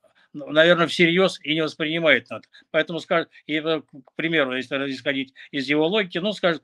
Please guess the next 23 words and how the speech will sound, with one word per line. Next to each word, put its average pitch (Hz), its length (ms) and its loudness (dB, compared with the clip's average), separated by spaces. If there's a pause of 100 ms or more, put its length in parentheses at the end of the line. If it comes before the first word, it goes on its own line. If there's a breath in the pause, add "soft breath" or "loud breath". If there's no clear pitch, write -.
(180 loud breath)
какая 151 320 4
часть 151 300 -4
Украины 151 380 -2
пускай 135 340 -10 (160 soft breath)
и 165 80 -10
войдет 196 260 -4
в - 60 -12
нато, 175 260 -4 (200 soft breath)
а 151 240 2
своих 170 380 -6
целей 170 280 -4
я 143 180 -2 (220)
в 143 60 -8
итоге 147 200 -6
все 147 160 -8
равно 147 160 -2
добился. 113 460 -8 (180)
Не 135 60 -6
мытьем, 135 320 -4
так 120 120 -8
катанем, 117 360 -4
как 113 160 -14
говорят. 117 220 -14